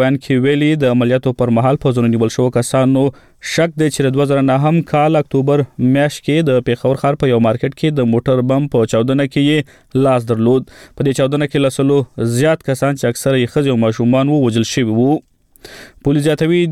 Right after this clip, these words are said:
د ل-، له دې ډلې سره زیاته اندازه وسله وه، چې ښایي ایټلي ته له راستنېدو مخکې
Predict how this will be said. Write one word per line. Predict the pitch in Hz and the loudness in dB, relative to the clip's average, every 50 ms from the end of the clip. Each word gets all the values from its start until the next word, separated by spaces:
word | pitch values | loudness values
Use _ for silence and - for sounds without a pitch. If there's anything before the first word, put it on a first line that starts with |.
| 156 | 0
د | 160 160 156 156 | 0 2 2 2
ل-، | 160 156 151 - - - 135 139 | 0 0 -2 -2 -2 -2 0 2
له | 139 143 | 2 2
دې | 151 156 160 156 | 2 2 2 2
ډلې | 156 165 170 - - | 2 0 0 0 -2
سره | 175 160 160 160 165 165 160 143 127 | 0 2 2 2 2 2 0 0 0
زیاته | 135 156 165 165 - 156 139 135 | 0 0 -2 0 0 0 0 2
اندازه | 123 123 120 123 127 135 135 131 - - 123 120 113 113 117 | 2 2 0 2 2 0 0 0 -2 -4 -2 0 0 2 0
وسله | 117 117 - - - - 135 139 143 143 147 - - - - - - 135 135 | 0 -2 -4 -6 -4 -2 0 2 2 2 2 0 -2 -8 -10 -4 -2 0 0
وه، | 143 143 143 156 160 - | 2 2 0 0 -2 -4
چې | - 123 120 127 - - | -4 -2 -2 -2 -2 0
ښایي | 131 127 135 147 143 139 | 0 2 2 2 0 0
ایټلي | 127 - - 123 139 135 - 143 | -2 -2 -2 -4 -4 -2 0 0
ته | 139 139 131 | 0 2 2
له | 120 113 110 | 0 2 0
راستنېدو | 110 113 - - 117 113 113 120 117 117 127 151 | 0 -2 -2 -4 -4 -2 0 0 2 2 2 0
مخکې | 143 - - | -2 -2 -4